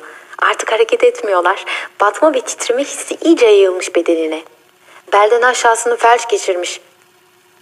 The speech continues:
Pantolonunu çıkarmaya çalışıyor ama bütün çabasına rağmen bunu başaramıyor.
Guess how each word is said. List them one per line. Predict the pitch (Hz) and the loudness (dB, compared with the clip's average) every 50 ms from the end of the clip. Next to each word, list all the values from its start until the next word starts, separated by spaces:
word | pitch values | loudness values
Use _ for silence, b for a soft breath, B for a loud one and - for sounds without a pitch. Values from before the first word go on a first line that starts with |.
| _ _ _ _ _ _ _ _ _ - B B B B B | _ _ _ _ _ _ _ _ _ -16 B B B B B
Pantolonunu | - 254 262 269 269 277 262 269 262 277 285 | 0 2 2 4 4 2 2 2 0 -2 -2
çıkarmaya | - - - 254 247 240 247 269 | -2 0 2 2 2 4 2 2
çalışıyor | 262 - 240 214 - - - 226 | 2 2 2 2 2 2 2 2
ama | - - 233 214 - | 2 2 -2 -6 -6
bütün | - - - - 349 | -8 -8 -4 -2 0
çabasına | 330 302 262 233 247 240 - 240 233 226 | 2 2 2 2 2 0 0 0 2 2
rağmen | 233 220 233 247 247 | 2 2 2 0 0
bunu | 247 240 247 240 | -2 -2 0 0
başaramıyor. | 254 - - 285 277 294 285 269 240 - | 0 0 2 2 2 2 2 0 -2 -4